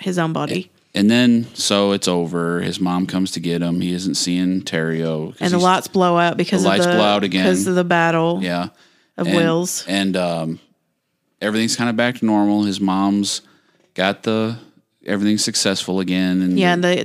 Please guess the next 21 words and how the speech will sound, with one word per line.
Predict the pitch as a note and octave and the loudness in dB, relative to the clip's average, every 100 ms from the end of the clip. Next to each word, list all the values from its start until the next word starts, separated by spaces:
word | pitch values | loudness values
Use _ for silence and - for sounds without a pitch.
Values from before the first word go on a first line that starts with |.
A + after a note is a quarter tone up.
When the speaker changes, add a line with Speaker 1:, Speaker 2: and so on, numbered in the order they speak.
| - | -6
Speaker 1:
cops | - G3+ - - | 0 0 0 -6
accept | - G3 F3+ | -2 0 0
that | - - | -2 -2
sh-, | - | 0
Speaker 2:
cops | F#2+ F3+ | 0 0
Speaker 1:
the | G#3+ | 0
Speaker 2:
accept | - - | 2 2
Speaker 1:
story. | F3 E3+ | 2 2
Speaker 2:
everything. | F3+ F#3+ F#2+ F#2 F#2 F#2+ | 0 -2 -2 0 0 0
And | F#2+ | 0
then, | G2 G2 | 0 0
you | G2+ | 2
know, | G2 | 0
it's | G2+ - | 0 0
a | |
little | G#2+ A2 | -2 -2
bit, | G2 | -4
time | G#2+ G2 G#2+ | -2 0 0
has | G#2 | 0
passed, | G2+ F#2 F2+ F#2+ - | 0 0 0 -2 -4
and | F2 | -6